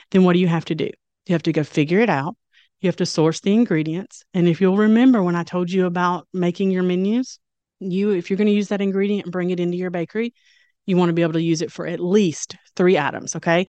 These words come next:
At least three items to be able to make it work. So if I have to source one ingredient for one specific order, then I have to recipe test. I have to go and look to see how I can make it, what I have to do. And you're gonna spend as much time on that as you would have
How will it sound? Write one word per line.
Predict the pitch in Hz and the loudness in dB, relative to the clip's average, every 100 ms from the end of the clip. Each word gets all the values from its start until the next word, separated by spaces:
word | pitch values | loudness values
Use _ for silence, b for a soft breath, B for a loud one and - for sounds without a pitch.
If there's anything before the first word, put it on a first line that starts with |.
| _ _ | _ _
At | 180 | 0
least | 170 196 214 - | 4 4 2 -2
three | 214 240 240 | -2 2 2
items | 165 151 151 | 2 -2 -6
to | - | -6
be | 165 | -4
able | 156 151 | -2 -4
to | 156 | -8
make | 147 | -8
it | - | -4
work. | 165 139 - - _ _ | -2 -2 -4 -20 _ _
So | - | -4
if | 190 | 0
I | 202 | 2
have | 208 247 | 2 0
to | 214 | -2
source | - 202 175 - | -2 0 0 0
one | 175 170 | 0 2
ingredient | 220 190 160 147 151 - _ _ _ b b | 0 0 -4 -6 -10 -12 _ _ _ b b
for | 175 | 0
one | 170 170 180 | 4 4 2
specific | - 185 196 208 202 | 0 0 0 0 -2
order, | 156 151 156 B B B B | -4 -4 -8 B B B B
then | 180 | 0
I | 190 | 2
have | 196 | 2
to | 170 | 4
recipe | 175 - 196 160 | 2 2 -2 -2
test. | 147 147 - - _ _ _ _ _ _ - | -2 -4 -6 -14 _ _ _ _ _ _ -6
I | 175 | -2
have | 190 | -2
to | - | -2
go | 175 160 | 0 2
and | 160 | 2
look | 165 165 | 2 0
to | - | -4
see | - 165 160 156 B B B | -2 -2 -2 -8 B B B
how | - 165 | -2 2
I | 170 | 2
can | - 208 | 2 2
make | 175 156 165 | 4 2 0
it, | 160 | -2
what | 180 165 | -2 -2
I | 165 | 0
have | 165 175 | -2 -6
to | - | -8
do. | 175 165 156 165 - - | -4 -2 -2 -6 -12 -6
And | 175 | -2
you're | 175 | 0
gonna | 165 170 | 0 -2
spend | 160 170 165 | -2 -2 0
as | 160 | 0
much | 165 156 160 - | -2 -2 -2 -4
time | - 196 | -4 -2
on | 220 208 | -2 -2
that | 185 214 233 _ _ _ _ - | -4 -6 -8 _ _ _ _ -6
as | 165 | -2
you | 175 | 0
would | 180 | 0
have | 160 170 - | 0 -4 -6